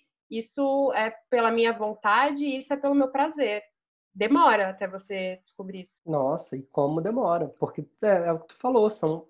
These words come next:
Speaker 2: processos em cima de processos, né? E aí eu só queria voltar algumas casinhas aqui, porque acho que a Jana tocou em, em, em três pontos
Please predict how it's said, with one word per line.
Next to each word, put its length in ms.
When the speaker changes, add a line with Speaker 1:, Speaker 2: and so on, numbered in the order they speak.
Speaker 2:
processos 640
em 80
cima 200
de 80
processos, 800
né? 260
E 80
aí 160
eu 80
só 140
queria 220
voltar 760
algumas 400
casinhas 480
aqui, 360
porque 760
acho 100
que 60
a 60
Jana 260
tocou 360
em, 280
em, 640
em 60
três 300
pontos 680